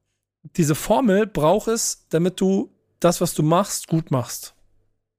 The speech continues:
Nicht nach außen gucken, nicht konkurrieren, einen Anspruch an sich selbst haben. Machen, nicht so viel reden. So, äh, sich, man selber sein, als versuchen, als irgendwas zu erscheinen. Wenn du das machst,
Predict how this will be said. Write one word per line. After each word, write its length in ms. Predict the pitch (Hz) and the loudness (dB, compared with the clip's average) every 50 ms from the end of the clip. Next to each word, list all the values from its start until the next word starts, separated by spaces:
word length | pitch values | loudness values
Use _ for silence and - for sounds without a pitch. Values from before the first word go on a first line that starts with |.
| _ _ _ _ _ _ _ _ _ _ - | _ _ _ _ _ _ _ _ _ _ -2
Nicht 180 | 160 175 180 | 0 2 2
nach 140 | 180 180 160 | 4 4 4
außen 320 | 170 175 202 202 - 208 190 | 4 2 2 0 0 -2 -2
gucken, 380 | - 208 202 - 208 202 196 | -2 -2 -2 -2 -2 0 0
nicht 180 | 170 170 - - | 0 0 0 0
konkurrieren, 880 | - 185 170 - 170 151 180 196 202 202 202 196 196 208 - - _ - - - _ - - | 0 0 0 0 0 0 2 2 2 2 2 2 0 -4 -8 -12 _ -20 -20 -20 _ -10 -4
einen 160 | - 180 170 170 | -2 0 0 0
Anspruch 320 | 170 175 170 - 180 165 | 0 -2 -2 0 2 2
an 100 | 165 160 | 2 2
sich 140 | 160 156 - | 2 0 2
selbst 340 | - 160 175 170 - - - | 2 2 2 0 -2 -2 -2
haben. 300 | 151 139 127 135 156 - - - - - | 0 0 0 -4 -8 -12 -14 -18 -12 -4
Machen, 480 | - 156 175 196 - 220 202 196 208 - - - _ - | 0 2 2 2 2 0 -2 -2 -4 -6 -10 -14 _ -4
nicht 140 | 170 160 | -2 -2
so 80 | - 170 | -2 -2
viel 180 | - - 160 143 | 0 0 0 2
reden. 320 | 156 160 165 160 156 156 - _ _ _ _ _ _ _ _ _ _ - | 2 2 0 0 -4 -8 -14 _ _ _ _ _ _ _ _ _ _ -10
So, 100 | - - - _ - - _ _ _ | -10 -10 -10 _ -20 -20 _ _ _
äh, 180 | - 165 175 233 220 - _ - | 0 0 0 0 -4 -12 _ -16
sich, 300 | 208 170 170 170 170 - - 185 160 151 160 | -12 -4 -2 0 0 0 -2 -4 -4 -2 0
man 200 | 160 175 175 170 | 0 2 2 4
selber 280 | 156 175 185 196 190 185 | 4 4 4 4 4 4
sein, 300 | 165 175 175 180 190 185 | 4 2 2 2 2 0
als 140 | 165 156 - | -2 -2 -2
versuchen, 480 | 175 151 165 185 - - 175 175 185 | -2 0 0 0 -2 -2 -2 -2 -2
als 200 | 180 170 160 - | -2 -2 -2 0
irgendwas 360 | 180 165 170 180 175 170 156 - | 0 0 0 0 0 -2 -2 -2
zu 100 | - 160 | -2 -2
erscheinen. 380 | 151 - - 175 165 147 - - - - - | -2 0 0 0 0 0 -2 -4 -10 -4 0
Wenn 140 | - 185 190 | 2 4 4
du 80 | 190 | 4
das 200 | 165 170 156 - | 4 2 2 2
machst, 440 | 196 214 233 - - - - - | 2 2 2 0 -2 -6 -14 -14